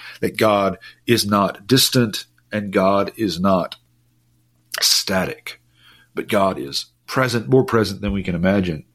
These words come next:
and dynamic in, in ways that are beyond what we can imagine. And that, Jens says, draws together in this notion of God as discourse. God as event, person, spirit, and discourse.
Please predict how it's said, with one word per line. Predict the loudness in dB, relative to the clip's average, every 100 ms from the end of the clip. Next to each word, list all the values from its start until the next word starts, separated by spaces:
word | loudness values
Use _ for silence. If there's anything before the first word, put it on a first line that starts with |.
| _ _ -4
and | -2 0
dynamic | 0 2 2 2 -2 -6
in, | -8 -8 -10 -6
in | -4
ways | -2 -2 -4
that | -6
are | -8
beyond | -10 0 2 2 0 -4 -14 _
what | -4 -2
we | -2
can | -4
imagine. | -8 -12 -12 -16 -18 _ _ _ _ _ _ -20 -20 _ _ _ _ -6
And | 0 2
that, | 2 -2 -10 _ -20 -20 _
Jens | 0 0 2
says, | 2 2 2
draws | 2 4 2
together | -2 0 2 2 -2 -4
in | -4 -4
this | -2 -2
notion | -2 -2 -4
of | 0
God | 2 2
as | 0
discourse. | -2 -4 -2 -6 -8 -8 -10 _ _ _ _ _ _ _ _ _ _ _ 0
God | 0
as | 2 2
event, | 2 2 0
person, | -2 0 0 -2
spirit, | -4 2 4 4 2 -4 _ _ -8
and | -8 0
discourse. | 0 0 -4 -6 -8 -8